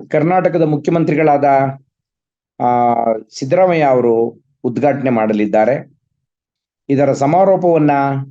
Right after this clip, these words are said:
ಆ, ಉಪಮುಖ್ಯಮಂತ್ರಿಗಳಾದ ಡಿ ಕೆ ಶಿವಕುಮಾರ್ ಅವರು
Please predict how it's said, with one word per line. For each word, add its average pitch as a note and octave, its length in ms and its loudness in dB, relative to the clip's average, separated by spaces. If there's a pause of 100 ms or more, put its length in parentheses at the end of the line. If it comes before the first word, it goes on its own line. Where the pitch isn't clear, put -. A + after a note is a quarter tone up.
(920)
ಆ, B2 80 0
ಉಪಮುಖ್ಯಮಂತ್ರಿಗಳಾದ C#3+ 1040 0 (680)
ಡಿ C3+ 140 0
ಕೆ C#3 200 -2
ಶಿವಕುಮಾರ್ C#3 560 -2
ಅವರು A2+ 480 -2